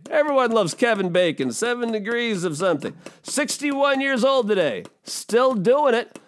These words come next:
on that new Showtime series, City on a Hill. I've watched the first three episodes, and I think that show, I can, as global media ombudsman, guess what? I can recommend it. Woo! Yeah!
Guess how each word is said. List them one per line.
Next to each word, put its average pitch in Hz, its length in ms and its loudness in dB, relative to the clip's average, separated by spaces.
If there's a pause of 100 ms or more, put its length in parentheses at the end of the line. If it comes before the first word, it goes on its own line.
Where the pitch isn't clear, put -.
(100)
on 226 220 2
that 240 160 0
new 233 200 -2
Showtime 226 580 0
series, 240 400 -2
City 240 280 0
on 233 140 2
a 180 80 0
Hill. 240 340 0
I've 180 160 0
watched 180 300 -2
the 175 120 -2
first 214 440 -2 (100)
three 277 240 -2
episodes, 160 600 -2 (280)
and 160 140 -2
I 233 80 2
think 214 240 0
that 196 180 0
show, 202 200 -2
I 214 100 2
can, 208 300 0
as 175 180 0
global 220 320 0
media 220 320 0
ombudsman, 196 480 0
guess 220 240 0
what? 220 260 0 (440)
I 190 160 2
can 208 160 2
recommend 208 480 2
it. - 200 0 (1900)
Woo! 539 1300 6 (480)
Yeah! 226 880 2